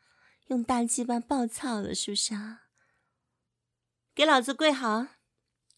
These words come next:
自己用手把屁股打开一点，露出你的肛门在外边。现在我要进来了。哎呀，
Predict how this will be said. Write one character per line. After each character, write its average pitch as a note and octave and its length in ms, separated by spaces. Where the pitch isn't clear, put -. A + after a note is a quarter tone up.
自 - 160
己 C4 140
用 A#3+ 160
手 A3 460
把 G#3+ 100
屁 A3 220
股 A3+ 80
打 F#3+ 200
开 G#3+ 200
一 G#3+ 100
点， G#3 360
露 B3+ 220
出 B3+ 160
你 A#3 40
的 A3 60
肛 B3+ 160
门 B3 180
在 G#3+ 140
外 G#3 160
边。 G#3 400
现 B3+ 320
在 A#3+ 640
我 G#3 80
要 G#3+ 100
进 B3+ 240
来 A#3 140
了。 B3 380
哎 A#3 80
呀， A#3+ 300